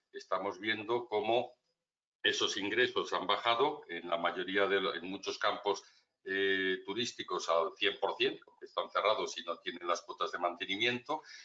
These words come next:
y en los campos de socios, pues, se están manteniendo ese ingreso, pero no llega posiblemente ni al sesenta, setenta por cien de lo que significa el gasto estructural de un campo de golf por el hecho de estar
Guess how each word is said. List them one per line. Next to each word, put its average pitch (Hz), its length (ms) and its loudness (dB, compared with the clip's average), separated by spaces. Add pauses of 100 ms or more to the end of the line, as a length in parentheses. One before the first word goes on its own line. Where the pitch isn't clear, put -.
(160)
y 92 100 0
en 87 60 2
los 87 160 -4
campos 90 380 -2
de 92 80 2
socios, 120 520 0 (280)
pues, 98 260 2
se - 80 2
están 95 260 0
manteniendo 101 760 0 (260)
ese 98 240 0
ingreso, 120 560 0
pero 90 200 2
no 101 180 2
llega 110 420 2 (240)
posiblemente 101 760 -2
ni 107 120 0
al 92 140 4
sesenta, - 420 -2
setenta 98 480 -2
por 101 140 0
cien 127 360 0 (300)
de 90 80 -2
lo 92 140 -2
que 85 80 -6
significa 92 800 0
el 87 180 -8
gasto 101 420 2
estructural 104 800 2
de 95 60 -6
un 92 100 -8
campo 101 340 2
de 98 80 0
golf 107 280 0
por 95 100 2
el 87 120 0
hecho 90 180 -4
de 82 80 -8
estar - 180 -2